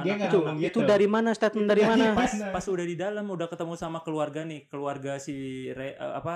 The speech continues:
Speaker 1: keluarga Reis ini sama si Fridanya ini ngomong kayak, "Ka-, kamu kan dokter," gitu. Grisanya udah megang pisau, jadi
Speaker 3: Iya.
Speaker 1: dia
Speaker 2: Gitu.
Speaker 1: ragu kan. Dia ragu.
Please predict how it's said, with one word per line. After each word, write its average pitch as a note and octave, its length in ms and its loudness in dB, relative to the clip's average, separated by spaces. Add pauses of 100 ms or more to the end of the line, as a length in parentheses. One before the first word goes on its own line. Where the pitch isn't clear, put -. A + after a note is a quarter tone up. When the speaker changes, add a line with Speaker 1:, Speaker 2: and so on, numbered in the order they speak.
Speaker 1:
keluarga C3+ 340 -8
Reis C3 200 -10
ini C3 140 -10
sama D#3+ 220 -8
si D3+ 160 -10
Fridanya B2+ 520 -8
ini B2 180 -12
ngomong E3 600 -12
kayak, C3+ 320 -14 (460)
"Ka-, C#3+ 200 -10
kamu D#3 220 -8
kan G#3 180 -8
dokter," F#3+ 460 -6
gitu. C3+ 400 -12 (220)
Grisanya D#3+ 380 -8
udah F3+ 120 -8
megang D3 480 -10 (340)
pisau, F3+ 600 -12 (100)
jadi E3 180 -2
Speaker 3:
Iya. G3 260 4
Speaker 1:
dia D#3 120 0
Speaker 2:
Gitu. D3+ 120 -4
Speaker 1:
ragu D#3+ 280 -4
kan. C#3 180 -4 (600)
Dia D3 180 -8
ragu. D3 340 -10